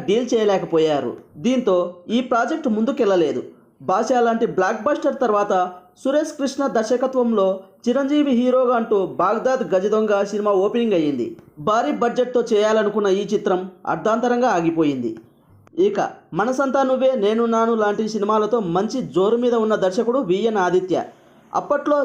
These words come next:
చిరంజీవితో ఓ సినిమా చేయాల్సి ఉంది, ప్రకటన కూడా వచ్చింది. తర్వాత కథ ఫైనలైజ్ కాక అది ఆ-, ఆగిపోయింది. ఆంధ్రావాలా జూనియర్ ఎన్టీఆర్ హీరోగా దర్శకుడు పూరి జగన్నాథ్ తెరకెక్కించిన చిత్రం ఆంధ్రావాలా.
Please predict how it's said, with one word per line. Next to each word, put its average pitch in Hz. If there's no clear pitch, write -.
చిరంజీవితో 262
ఓ 180
సినిమా 226
చేయాల్సి 226
ఉంది, 170
ప్రకటన 254
కూడా 277
వచ్చింది. 190
తర్వాత 254
కథ 233
ఫైనలైజ్ 247
కాక 220
అది 190
ఆ-, 196
ఆగిపోయింది. 190
ఆంధ్రావాలా 202
జూనియర్ 294
ఎన్టీఆర్ 285
హీరోగా 226
దర్శకుడు 233
పూరి 208
జగన్నాథ్ 208
తెరకెక్కించిన 202
చిత్రం 208
ఆంధ్రావాలా. 170